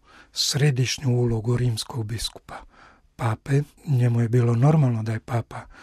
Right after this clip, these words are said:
Kristov nasljednik, ali je smatrao da bi bilo bolje i da bi to bila baza za lakše razgovore o jedinstvu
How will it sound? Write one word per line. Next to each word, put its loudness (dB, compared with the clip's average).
Kristov -2
nasljednik, 0
ali 4
je 4
smatrao -2
da -4
bi 2
bilo -6
bolje 2
i -2
da 2
bi 0
to 0
bila 2
baza 2
za -2
lakše 0
razgovore 0
o 0
jedinstvu -2